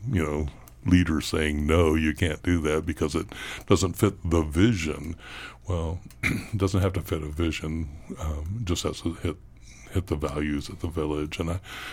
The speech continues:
I really felt like that was a, uh, it,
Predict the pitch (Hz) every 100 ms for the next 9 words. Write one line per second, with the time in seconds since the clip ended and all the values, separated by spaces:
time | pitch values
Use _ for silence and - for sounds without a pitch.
0 | - - 123 92 76 - 76 - 76 69
1 | 82 78 85 - 80 - 71 - - -
2 | - - - - 135 110 - -